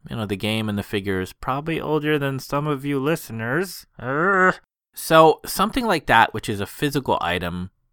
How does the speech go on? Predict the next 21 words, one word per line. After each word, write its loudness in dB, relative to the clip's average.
I -14
think -6
is -4
actually -2
a -2
lot 2
cooler 0
than -4
an -6
in-game -4
item. -6
While 0
an -6
in-game 0
item -2
might -2
be -6
more -2
useful, -4
for 0
me, 0